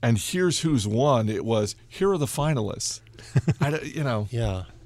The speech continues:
Speaker 2: It's almost like, uh, you float that information hoping, like, some better price or better suitor comes along to give you exactly what you want because these two are maybe not giving you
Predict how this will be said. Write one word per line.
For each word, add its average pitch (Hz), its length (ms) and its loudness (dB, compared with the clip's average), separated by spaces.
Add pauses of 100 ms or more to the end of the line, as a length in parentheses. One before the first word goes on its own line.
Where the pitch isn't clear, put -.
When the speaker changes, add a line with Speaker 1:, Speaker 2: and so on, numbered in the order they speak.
(200)
Speaker 2:
It's 110 360 -4
almost 127 320 2
like, 110 320 -4
uh, 104 280 -2 (220)
you 110 160 -10
float 113 380 -4
that 107 200 -4
information 104 640 -6
hoping, 107 440 -6
like, 98 400 -8
some 113 480 -2 (120)
better 113 280 -2
price 113 520 -4
or 95 60 -10
better 110 480 -4
suitor 110 460 -4
comes 104 320 -8
along 104 400 -4
to 107 120 -14
give 107 160 -4
you 104 100 -4
exactly 104 440 -6
what 107 180 -6
you 110 80 -8
want 107 240 -4
because 101 320 -8
these 110 200 0
two 113 160 0
are 104 80 0
maybe 104 360 0
not 101 280 -6
giving 104 360 -2
you 98 280 -4